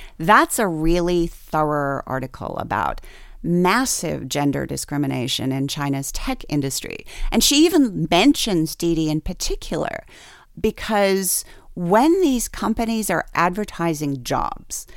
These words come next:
they will explicitly tell women who are applying for jobs, "Sorry, we're not hiring women," which is actually illegal, <laughs> but they do it anyway. So this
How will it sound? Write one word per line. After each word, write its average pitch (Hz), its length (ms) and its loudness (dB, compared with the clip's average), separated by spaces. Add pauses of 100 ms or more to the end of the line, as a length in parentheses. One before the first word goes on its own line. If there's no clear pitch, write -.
(560)
they 214 720 2
will 226 220 0
explicitly 285 1000 -2
tell 233 440 2
women 254 280 4
who 226 120 2
are 208 100 6
applying 302 460 4
for 254 100 4
jobs, 175 400 6 (280)
"Sorry, 254 680 8 (200)
we're 240 300 6
not 277 240 8
hiring 208 640 4
women," - 480 0 (240)
which 262 180 4
is 302 140 4
actually 208 880 2
illegal, 196 760 -2 (180)
<laughs> - 200 2
but 285 220 4
they 359 120 8
do 311 200 8
it 294 80 10
anyway. 220 600 6 (360)
So 320 200 4
this 339 220 4